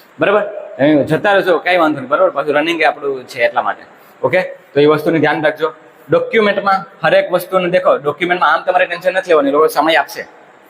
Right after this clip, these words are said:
ઘણા વિદ્યાર્થીઓનો સવાલ હતો કે સર હું કરવું, સમય આપીએ કે નહીં આપે? સમય તમને આપશે, પૂરતો સમય આપશે, પણ તમારી પાસે ડોક્યુમેન્ટ હોવા જરૂરી છે. યસ, ઓકે, તો આટલી વસ્તુ હતી. અગર બીજા કોઈ બી સવાલ હોય તો મને હું નંબર આપી દઈશ, એમાં મને સંપર્ક કરજો,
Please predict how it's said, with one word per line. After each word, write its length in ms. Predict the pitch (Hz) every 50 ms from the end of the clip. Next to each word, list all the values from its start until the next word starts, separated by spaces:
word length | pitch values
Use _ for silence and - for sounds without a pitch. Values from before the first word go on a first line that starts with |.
| - -
ઘણા 160 | 160 165 175
વિદ્યાર્થીઓનો 440 | 165 151 135 160 160 160 151 147 151
સવાલ 240 | 151 151 139 143 147
હતો 140 | 143 143 131
કે 100 | 143 143
સર 80 | 147
હું 260 | 139 135 139 147 143
કરવું, 240 | 135 139 131 135 135
સમય 260 | - 143 123 135 139
આપીએ 300 | 135 131 - - 131 135
કે 120 | 127 135 123
નહીં 200 | 120 127 131 120
આપે? 200 | - - 120 - - - - - - -
સમય 220 | - 131 139 143
તમને 220 | 139 139 139 147 131
આપશે, 220 | 123 - - 127
પૂરતો 300 | 127 - 139 131 131 147
સમય 240 | 131 - 127 123 120
આપશે, 300 | 110 - - - - - - - - - _
પણ 100 | - 147
તમારી 220 | 135 143 143 147 151
પાસે 220 | 143 147 156 160
ડોક્યુમેન્ટ 460 | 147 131 123 - - 147 143 143 127
હોવા 180 | 117 120 131 131
જરૂરી 380 | 123 123 120 123 135 120 117 110
છે. 200 | - 120 98 - - - - 110
યસ, 260 | 117 101 - - - - - - - - - - - -
ઓકે, 220 | 139 139 175 208 214 - - - - - - -
તો 60 | 170
આટલી 260 | 156 143 147 175 208
વસ્તુ 240 | 196 190 - - 208
હતી. 340 | 165 170 147 - 165 160 - - - - -
અગર 160 | 127 139 175 190
બીજા 240 | 165 147 131 190
કોઈ 140 | 202 202 196
બી 100 | 180 202
સવાલ 280 | 190 - 175 190 196 180
હોય 200 | 175 185 190 185 190 - - - - -
તો 80 | - 151
મને 180 | 156 165 170
હું 240 | 175 170 170 175 160
નંબર 240 | 139 135 143 151 156
આપી 200 | 147 147 147 165
દઈશ, 180 | 170 190 185 151
એમાં 160 | 135 139 139
મને 100 | 147 143
સંપર્ક 380 | - 127 117 117 - 131 -
કરજો, 260 | - 127 127 135 170